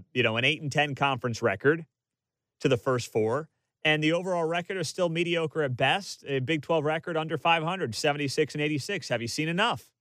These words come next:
after, you know, nine seasons? I, it's not an easy answer. It's not.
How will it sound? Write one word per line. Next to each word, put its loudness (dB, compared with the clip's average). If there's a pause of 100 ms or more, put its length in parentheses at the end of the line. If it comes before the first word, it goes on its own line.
(880)
after, 4
you -2
know, 0
nine 2
seasons? -2 (640)
I, -12 (140)
it's 6
not 2
an -4
easy 0
answer. -8 (380)
It's -14
not. 2